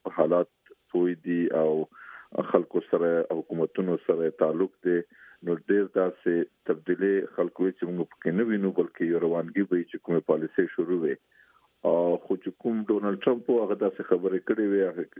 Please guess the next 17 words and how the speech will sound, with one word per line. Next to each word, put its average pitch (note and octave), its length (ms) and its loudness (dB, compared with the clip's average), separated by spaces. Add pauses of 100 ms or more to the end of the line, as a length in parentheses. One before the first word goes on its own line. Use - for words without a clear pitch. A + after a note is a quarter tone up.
(140)
داسې E2 260 -2 (120)
اول E2 240 0
خو E2+ 120 -2
یې E2 80 -4
ویلي E2+ 220 -2
وو E2 120 -8
چې E2 120 -6
مسلمانان E2 640 -2
دې E2+ 60 2 (100)
بند - 260 -6
شي E2+ 140 -4 (160)
په، - 40 -2 (120)
په D#2 220 0
امریکا. D#2+ 360 -2 (140)
بیا E2+ 160 2
وویل E2 260 -2
چې - 80 -8